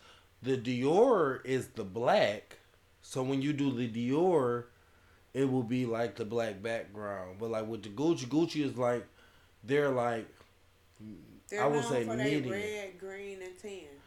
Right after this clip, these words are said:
Speaker 1: Yeah, which is, like, a medium color. It's not too bright, it's not too dark.
Speaker 2: Mm-hmm.
Speaker 1: It's, like, a mixture of both.
Speaker 2: Yeah.
Speaker 1: So
Speaker 2: I thought about doing that type of look before, but I just, I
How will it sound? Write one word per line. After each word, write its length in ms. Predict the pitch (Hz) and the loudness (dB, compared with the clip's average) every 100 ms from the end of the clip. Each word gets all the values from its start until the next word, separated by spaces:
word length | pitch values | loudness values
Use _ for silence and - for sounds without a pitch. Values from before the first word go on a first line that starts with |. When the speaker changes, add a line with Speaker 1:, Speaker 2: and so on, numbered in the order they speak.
| - - | -20 -14
Speaker 1:
Yeah, 280 | 143 165 117 90 90 - | 0 4 4 0 -10 -6
which 260 | 139 151 143 | 0 2 2
is, 80 | 143 | 2
like, 200 | 131 123 | 2 2
a 80 | |
medium 600 | 117 127 151 165 143 113 110 | -2 0 0 0 0 -2 -4
color. 300 | 127 120 127 | -2 0 0
It's 120 | 127 | -2
not 220 | 135 123 | -4 -4
too 160 | 143 135 | -4 -4
bright, 340 | 117 127 117 | 0 0 0
it's 80 | 113 | -4
not 220 | 120 110 | -6 -8
too 100 | - | -8
dark. 360 | 104 113 95 - _ - | -4 -2 -2 -6 _ -20
Speaker 2:
Mm-hmm. 140 | 220 240 | -18 -8
Speaker 1:
It's, 80 | 120 | 0
like, 160 | 117 | 0
a 40 | 110 | 0
mixture 400 | 117 110 - 104 | -4 -6 -6 -6
of 120 | 95 | -4
both. 280 | 101 80 - - | -4 -4 -10 -20
Speaker 2:
Yeah. 160 | 240 254 - _ _ _ | -16 -16 -16 _ _ _
Speaker 1:
So 580 | - 143 131 120 113 101 _ _ _ - _ _ - - _ - - | 0 4 4 4 -2 -10 _ _ _ -20 _ _ -20 -20 _ -18 -8
Speaker 2:
I 80 | |
thought 320 | 277 320 311 294 | -8 -8 -10 -10
about 240 | 277 254 | -14 -14
doing 220 | 247 240 | -16 -16
that 180 | 240 226 | -14 -14
type 180 | 233 208 | -14 -14
of 80 | 208 | -18
look 160 | 202 202 | -18 -20
before, 400 | 190 202 214 220 | -20 -16 -16 -16
but 220 | 190 190 | -16 -16
I 80 | - | -16
just, 420 | 185 185 185 180 - - _ _ _ _ _ _ _ _ _ _ _ _ _ - | -16 -18 -20 -20 -20 -20 _ _ _ _ _ _ _ _ _ _ _ _ _ -20
I 40 | - | -16